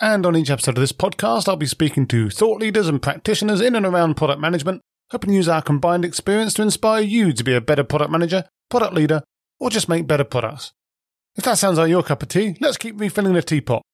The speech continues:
You can pop over to one night in product dot com, sign up to the mailing list, or subscribe on your favourite podcast app, and guarantee you never miss another episode again.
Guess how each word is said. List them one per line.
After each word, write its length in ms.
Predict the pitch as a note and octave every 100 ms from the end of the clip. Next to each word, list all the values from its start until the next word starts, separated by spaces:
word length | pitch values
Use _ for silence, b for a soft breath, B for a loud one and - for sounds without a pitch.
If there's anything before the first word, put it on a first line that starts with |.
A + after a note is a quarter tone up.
| _ _
You 140 | G3+ G3
can 120 | C#3
pop 220 | - F3+
over 160 | F#3+ -
to 100 | C#3
one 220 | F#3+ F3+
night 180 | F3 D#3
in 120 | D#3
product 260 | G3 F#3
dot 140 | D#3+ -
com, 260 | A#3 A#3 G#3 _ _
sign 180 | - B3
up 120 | G#3
to 80 | D#3+
the 60 | D3+
mailing 240 | F3+ F3
list, 280 | F3+ F3+ -
or 80 | D3
subscribe 520 | - - A3 A3 F#3
on 80 | F3
your 100 | D#3
favourite 340 | A#3+ G#3+ E3
podcast 500 | - E3+ D#3+ D3+ -
app, 160 | F3 -
and 260 | C3+ A2+
guarantee 420 | G#2+ A3+ F#3 F3+ F3+
you 260 | B2+ B2
never 200 | D3 D3
miss 160 | D3+ C3+
another 220 | D3 C3
episode 280 | B2 - B2+
again. 300 | A2+ A#2+